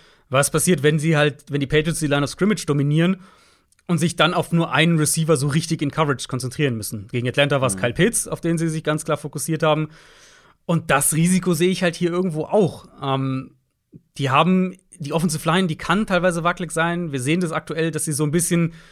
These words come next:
Speaker 1: seit dem Derrick Henry-Ausfall suchen sie so ein bisschen ihre Identität. Sprich, ich erwarte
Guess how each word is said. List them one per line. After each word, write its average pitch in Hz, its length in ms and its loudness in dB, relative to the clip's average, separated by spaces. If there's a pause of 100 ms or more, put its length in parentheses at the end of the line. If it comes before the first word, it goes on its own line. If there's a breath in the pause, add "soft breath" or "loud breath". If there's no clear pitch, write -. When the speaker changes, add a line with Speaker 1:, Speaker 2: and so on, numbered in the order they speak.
(280 loud breath)
Speaker 1:
seit 156 260 2
dem 175 100 2
Derrick 156 260 2
Henry-Ausfall 165 760 2
suchen 190 280 0
sie 185 100 -2
so 175 120 0
ein 175 80 0
bisschen 185 280 -2
ihre 170 180 -4
Identität. 165 640 -2 (560 soft breath)
Sprich, 151 640 -2
ich 135 140 -6
erwarte 131 280 0